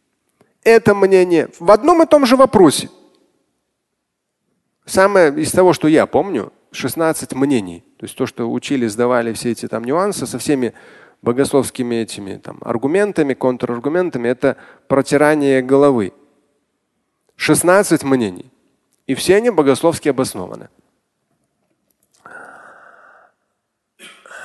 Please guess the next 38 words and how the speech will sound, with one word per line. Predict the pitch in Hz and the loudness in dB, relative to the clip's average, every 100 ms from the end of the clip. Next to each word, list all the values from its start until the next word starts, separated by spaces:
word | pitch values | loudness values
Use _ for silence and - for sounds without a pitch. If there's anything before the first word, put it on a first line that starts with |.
| - | -10
Ну, | 208 180 | -6 -4
при | - 135 | -2 -2
протирании | 165 143 160 156 131 | 0 -2 0 0 0
головы | 123 156 | 0 2
во | 196 | 2
время | 117 113 110 113 113 | 0 -2 -4 -4 -6
омовения. | 117 117 92 78 - - _ _ _ _ _ _ _ | -4 -4 -6 -12 -20 -20 _ _ _ _ _ _ _
Так | 143 139 | -6 0
вот | 214 190 | 0 0
здесь. | 139 202 175 - - _ _ _ _ _ _ | -2 2 2 0 -10 _ _ _ _ _ _
Имма | 233 262 247 | -2 0 2
и'табартаха | 240 226 185 180 202 196 190 - 165 | 2 2 2 2 2 4 2 2 -2
джами'ан | 156 156 180 139 160 | 0 0 0 0 0
вуджухан | 139 131 190 170 139 | -2 0 0 0 -2
лиль | 131 | -4
хак. | 127 180 - _ _ _ | -4 -6 -8 _ _ _
Либо, | 139 196 269 156 147 127 - - _ | -2 2 2 4 4 4 0 -20 _
то | 131 | -4
есть | 151 | -2
есть | 226 135 | -2 2
два | 160 | 4
варианта. | 170 156 160 147 104 | 6 6 4 2 -2
Если | 110 117 131 | -6 -4 -4
у | |
тебя | 123 123 | -2 0
голова | 117 131 131 | 2 2 2
на | 113 | 0
плечах | 107 117 131 120 | -6 -6 -6 -4
есть, | 165 131 | -4 -2
вообще | 139 - | -4 -4
понимаешь, | 123 131 143 123 | -4 -4 -2 -2
что | - 135 | -2 -4
такое | 120 - 110 | -4 -4 -4
шариат, | 104 123 139 185 | -4 -6 -4 -4
что | - | -6
такое | 120 113 | -10 -10
Коран, | - 127 160 139 | -8 -6 -4 -6
сунна, | - 175 143 | -6 -4 -4